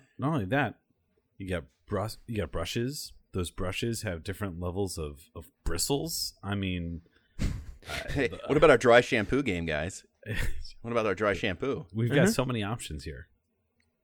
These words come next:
Speaker 1: You can't satisfy a man quarter horse with just
Speaker 2: No.
Speaker 1: w-, with ju-, with just
Speaker 2: You
Speaker 1: one
Speaker 2: watch
Speaker 1: level
Speaker 2: me.
Speaker 1: of brush.
Speaker 2: You watch me.
Speaker 1: I mean, maybe the master.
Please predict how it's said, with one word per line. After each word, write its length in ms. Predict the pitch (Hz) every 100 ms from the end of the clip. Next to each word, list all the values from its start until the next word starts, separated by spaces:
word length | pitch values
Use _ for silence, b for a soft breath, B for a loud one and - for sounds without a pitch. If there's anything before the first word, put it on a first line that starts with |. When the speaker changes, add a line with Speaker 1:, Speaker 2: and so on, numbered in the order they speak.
| _ _ -
Speaker 1:
You 180 | 113 139
can't 320 | 175 170 -
satisfy 760 | 156 143 135 - 113 107 95 92 - _ _ _ -
a 120 | 117
man 280 | 104 117 110
quarter 300 | - 147 139
horse 540 | 110 92 92 - - - - -
with 220 | - 107
just 240 | 107 110
Speaker 2:
No. 60 | 95
Speaker 1:
w-, 260 | 92 104 113 135
with 160 | 127 127
ju-, 180 | 143 131
with 140 | 123 110
just 60 | 131
Speaker 2:
You 140 | 131
Speaker 1:
one 20 |
Speaker 2:
watch 220 | 120 120 117
Speaker 1:
level 100 | 110
Speaker 2:
me. 160 | 104 95
Speaker 1:
of 100 | 90
brush. 500 | 110 82 - - - -
Speaker 2:
You 140 | 110
watch 320 | 101 85 -
me. 200 | 73 90 - _ - _ _ _ _ - B B B B - - 92
Speaker 1:
I 80 |
mean, 180 | 92 87
maybe 200 | 92 101
the 80 | 90
master. 460 | 95 110 - 85